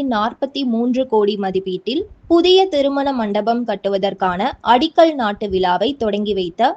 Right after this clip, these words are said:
அமைச்சர் அர சக்கரபாணி. திண்டுக்கல் மாவட்டம் எரியோடு பேரூராட்சி பண்ணைப்பட்டியில் கலைஞர் நகர்ப்புற மேம்பாட்டு நிதி திட்டம் இரண்டாயிரத்தி இருபத்தி ஐந்து முதல் இரண்டாயிரத்தி இருபத்தி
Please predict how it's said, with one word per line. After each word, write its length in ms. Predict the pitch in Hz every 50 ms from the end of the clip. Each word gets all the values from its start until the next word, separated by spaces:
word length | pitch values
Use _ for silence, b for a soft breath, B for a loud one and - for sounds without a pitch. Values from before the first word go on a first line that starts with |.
| -
அமைச்சர் 540 | - 202 233 240 233 247 - - 285 277 277
அர 240 | - - 202 202 226
சக்கரபாணி. 720 | 233 - 214 190 - 185 170 165 170 170 170 185 196 185 185 190 - _ _ - - - _ _ _ _ _ _ _ _ _ _ _ - -
திண்டுக்கல் 440 | 226 285 302 311 311 320 330 302 285
மாவட்டம் 440 | 269 254 247 254 247 - 320 330 302
எரியோடு 440 | 262 233 233 254 269 277 277 269 285
பேரூராட்சி 680 | 277 240 220 220 226 226 220 208 202 208 - - 320 330
பண்ணைப்பட்டியில் 840 | - 269 240 240 247 262 254 262 240 196 190 - 196 202 220 285 359 381 381
கலைஞர் 500 | - 302 269 285 311 320 349 339 339 311
நகர்ப்புற 560 | 233 226 226 262 262 262 - 254 254 262 254
மேம்பாட்டு 600 | 240 220 214 220 226 233 240 226 233 226 247 233
நிதி 280 | 220 208 202 190 202 214
திட்டம் 360 | 202 202 190 190 - 214 311 370 - - - _
இரண்டாயிரத்தி 680 | 262 285 294 320 359 359 359 339 330 330 330 330 311 285 247
இருபத்தி 380 | 233 240 240 254 254 262 269 254 - - 214
ஐந்து 300 | 214 226 247 269 277 269
முதல் 320 | 226 208 190 202 247 339 359 -
இரண்டாயிரத்தி 680 | 233 254 262 269 285 294 302 294 277 277 269 - 262
இருபத்தி 380 | 240 214 202 196 202 196 - 220